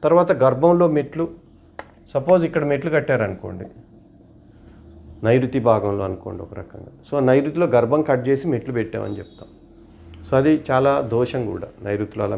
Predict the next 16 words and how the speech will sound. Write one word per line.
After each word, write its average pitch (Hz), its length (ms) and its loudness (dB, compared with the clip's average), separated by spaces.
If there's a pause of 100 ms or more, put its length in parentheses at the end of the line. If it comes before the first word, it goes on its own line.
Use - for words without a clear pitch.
మెట్లు 101 260 -6
పెట్టడం. - 340 -12 (800)
So - 60 -6 (140)
గర్భం 123 300 4
అన్నది 147 260 0
స్క్వేర్ 147 280 -2 (100)
రెక్టాంగిల్ 131 480 -4
రూల్ 123 160 -6 (100)
ఫాలో 110 280 -2
అవ్వాలి. 107 340 -2 (120)
ఇంటర్నల్ 147 480 0
స్టెయిర్‌కేస్ 120 520 -6
ఎప్పుడు 143 280 -10
not 107 160 -4 (100)
recommended. 95 480 -14 (2000)
తర్వాత 165 260 6